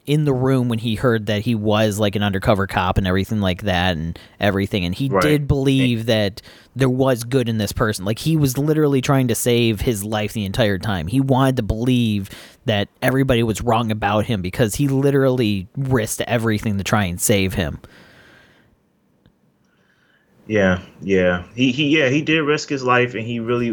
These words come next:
Speaker 2: uh, he really did look out for him. So I can understand the betrayal. I think
Speaker 1: Yeah. So to
Speaker 2: it's
Speaker 1: find out
Speaker 2: okay.
Speaker 1: that he was wrong about him, y-, it would hurt him and everything like that.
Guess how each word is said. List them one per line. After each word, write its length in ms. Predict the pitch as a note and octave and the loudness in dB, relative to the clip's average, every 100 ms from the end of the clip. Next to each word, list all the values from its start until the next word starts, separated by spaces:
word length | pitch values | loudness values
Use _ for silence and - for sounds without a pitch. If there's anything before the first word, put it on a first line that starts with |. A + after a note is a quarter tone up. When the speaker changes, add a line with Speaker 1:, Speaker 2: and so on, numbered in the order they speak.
| - | 0
Speaker 2:
uh, 40 | G#2+ | 0
he 180 | A#2+ | 0
really 200 | A#2+ A#2+ | 2 2
did 220 | G2+ A2 E2 | 2 2 2
look 280 | G2+ G2+ F2 | 2 0 2
out 180 | F2+ | 0
for 140 | - - | -2 -10
him. 240 | F2 D#2 - - _ | -8 -8 -10 -20 _
So 100 | - | -2
I 80 | C#3 | -2
can 140 | F3+ E3 | 0 0
understand 460 | B2 - B2 A2 | 0 -2 -4 -4
the 20 | |
betrayal. 500 | - - - - G2 | -6 -14 -10 -4 -2
I 100 | A2+ | 0
think 280 | B2+ D#3+ D#3+ | 0 0 2
Speaker 1:
Yeah. 220 | B2+ E2 D#2+ - _ | 2 0 -8 -18 _
So 160 | - D3+ | -6 -4
to 60 | |
Speaker 2:
it's 60 | C#3+ | -2
Speaker 1:
find 260 | G3+ G3+ F#3+ | -2 0 0
out 180 | F#3+ F3 | 2 0
Speaker 2:
okay. 120 | D#3+ | 0
Speaker 1:
that 260 | - D#3 - | -4 -14 -12
he 220 | - E3 | -4 0
was 260 | D3+ C#3 | 2 0
wrong 380 | B2+ A#2+ A#2 C#3 | 0 0 0 2
about 300 | C#3 C#3 C#3+ | 2 2 0
him, 260 | C3+ D#3 D3+ | 2 2 0
y-, 200 | A#2 A#2+ | -4 -6
it 160 | C3+ C3+ | -2 -2
would 220 | C#3+ C#3+ | 0 0
hurt 340 | - C#3+ C#3 | 0 0 0
him 220 | C3 C3+ B2 | 2 2 2
and 100 | A2 | 2
everything 320 | A2+ A2+ A2 | 0 -2 -4
like 160 | A#2 | -2
that. 140 | G#2+ | -4